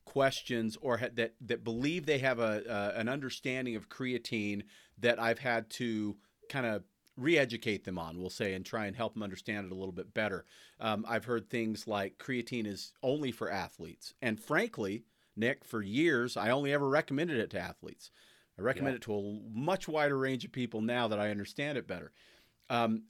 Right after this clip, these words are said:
Speaker 1: a lot of women g-, are concerned that it's gonna bulk them up. They take creatine, they're gonna get bulked up because,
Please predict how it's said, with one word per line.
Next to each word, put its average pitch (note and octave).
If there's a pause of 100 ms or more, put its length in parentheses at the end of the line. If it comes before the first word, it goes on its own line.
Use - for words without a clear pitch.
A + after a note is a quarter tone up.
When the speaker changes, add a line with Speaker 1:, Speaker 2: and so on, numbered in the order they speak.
Speaker 1:
a A2+
lot C3
of C3+
women C3+
g-, A#2
are A#2
concerned A#2
that A2
it's G#2
gonna A2
bulk A2+
them G#2
up. F#2
They F#2+
take A#2
creatine, G#2+
they're F#2+
gonna F#2
get F2+
bulked F#2+
up A2
because, F2+